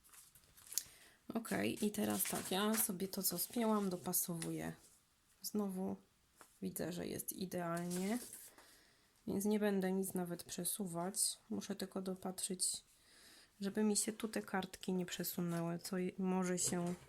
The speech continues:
w sumie zdarzyć. Teraz jak obracam, muszę patrzeć, żeby mi się tam to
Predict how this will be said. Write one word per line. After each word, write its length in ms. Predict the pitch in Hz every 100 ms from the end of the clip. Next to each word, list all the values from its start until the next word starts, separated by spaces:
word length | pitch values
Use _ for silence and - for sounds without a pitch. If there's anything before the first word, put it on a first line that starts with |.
| - - - - - - - -
w 80 | -
sumie 380 | - 185 185 185
zdarzyć. 920 | 175 180 175 175 180 226 - - - - - - - _ - - - - - - - - - - - - - - _ - - - - - - - - - _ - -
Teraz 320 | - 196 190
jak 200 | 190 -
obracam, 480 | 190 185 190 - 202
muszę 240 | 196 -
patrzeć, 340 | 190 196 - 185
żeby 180 | 185 185
mi 140 | 185
się 140 | -
tam 220 | 185 185 185
to 200 | 185